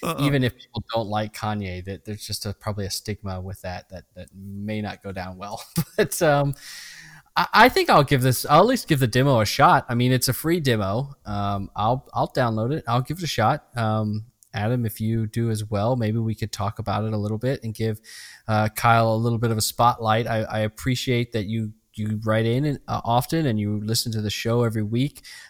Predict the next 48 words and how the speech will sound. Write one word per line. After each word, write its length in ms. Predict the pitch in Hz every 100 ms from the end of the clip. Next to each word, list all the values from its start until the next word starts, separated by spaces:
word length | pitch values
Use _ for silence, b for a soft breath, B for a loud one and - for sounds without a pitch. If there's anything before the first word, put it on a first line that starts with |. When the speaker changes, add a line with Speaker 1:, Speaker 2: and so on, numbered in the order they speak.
| B
Speaker 2:
Uh, 160 | 113 110
and 140 | 117
unfortunately, 680 | 117 104 139 147 - 120 113
we're 220 | 110 127
just 260 | 127 120 -
not 520 | 113 117 127 117 110
big 220 | 127 120
Monster 440 | 113 110 165 - 110
Hunter 220 | 113 104
fans. 300 | - 107 113
But 240 | - 143 -
since 220 | 160 -
it's 100 | 180
a 40 | 202
free 220 | - 175
demo, 440 | 156 165 170 175 - B B B -
uh, 280 | 127 120 -
I 120 | 127
did 200 | 143 139
give 180 | 151 131
the 60 |
Monster 360 | 127 131 135 123
Hunter 640 | 120 123 - 117 110 110 110
World 380 | 120 143 156 120
demo 460 | 113 107 101 113 -
a 100 | 107
shot, 440 | - 110 101 110 -
uh, 200 | 107 104
way 160 | 104 110
back 320 | 107 107 -
when 120 | 104
that 200 | 107 107
first 240 | - 107 -
launched. 300 | 101 104 -
So 100 | 98
I'll 200 | 104 127
give 240 | - 170
Rise 260 | 131 139 160
a 40 |
shot. 360 | - 156 160 - -
I'll 120 | 127
try 280 | - 156 165
it. 120 | 190 _ _
I'll 100 | 123
see 160 | 131 147
what 140 | 151 151
it's 140 | -
like. 320 | 190 202 -